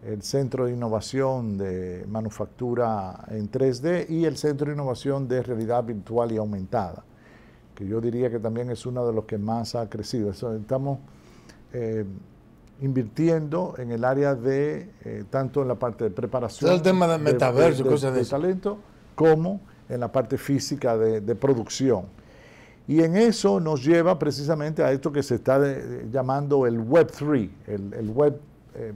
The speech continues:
Speaker 1: tres punto cero, eh, después de las primeras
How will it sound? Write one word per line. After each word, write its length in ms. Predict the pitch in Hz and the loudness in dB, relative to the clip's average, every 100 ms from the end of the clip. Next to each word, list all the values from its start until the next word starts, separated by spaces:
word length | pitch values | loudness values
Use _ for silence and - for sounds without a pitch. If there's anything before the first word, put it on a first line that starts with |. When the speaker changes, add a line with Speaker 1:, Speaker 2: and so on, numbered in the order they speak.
| - - - - - | -16 -20 -20 -18 2
Speaker 1:
tres 180 | 160 143 | 4 4
punto 360 | 147 151 147 | 2 -2 -2
cero, 400 | 139 143 120 156 - - - - - - - - | 2 4 2 0 -6 -20 -20 -20 -20 -20 -20 -6
eh, 520 | 110 107 104 98 95 | -2 0 0 -2 -6
después 560 | 95 104 110 - 131 135 | -10 -6 -6 -4 0 2
de 80 | 131 | 4
las 240 | 117 110 - - | 2 2 -2 -6
primeras 420 | 120 127 147 | -2 0 2